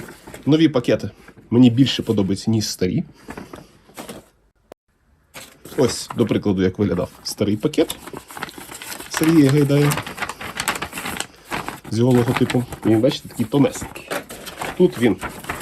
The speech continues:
більш товстіший і також більш цупкіший і світліший. І також його великий плюс, що можна поставити захисний картон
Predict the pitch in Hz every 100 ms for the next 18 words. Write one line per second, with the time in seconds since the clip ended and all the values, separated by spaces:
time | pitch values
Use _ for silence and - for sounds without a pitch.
0 | - 113 135 104 - - - - - -
1 | - - - - - - - - - _
2 | _ _ _ _ _ _ _ _ _ _
3 | _ - - 170 - - - - - -
4 | - - - - - - - - - -
5 | 117 160 170 - 135 - - - - -
6 | - - - - - - - - 120 139
7 | - 185 - 165 - - 113 131 139 -
8 | - - - - - 143 139 - - -
9 | - - - - - - - - 107 104
10 | 160 180 190 190 202 208 185 196 - 98
11 | 104 127 165 160 - 113 135 143 170 -
12 | _ _ _ 107 107 - 101 - 85 117
13 | 117 - -